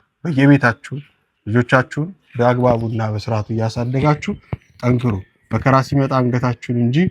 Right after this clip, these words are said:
ቃላችሁን እንዳትሰጡ የክህደት ቃል ለእግዚአብሔር አለመታመን ነውና እላለሁኝ።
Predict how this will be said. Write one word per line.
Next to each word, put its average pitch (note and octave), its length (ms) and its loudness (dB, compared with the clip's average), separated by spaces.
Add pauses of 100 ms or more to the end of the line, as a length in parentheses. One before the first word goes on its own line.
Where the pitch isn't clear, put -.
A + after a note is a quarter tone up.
(400)
ቃላችሁን A2+ 640 -2
እንዳትሰጡ A2+ 540 -2
የክህደት A#2 560 -2 (100)
ቃል C#3 220 2 (420)
ለእግዚአብሔር A2 720 0
አለመታመን A2 720 -4
ነውና G2+ 340 -8
እላለሁኝ። G2+ 460 -4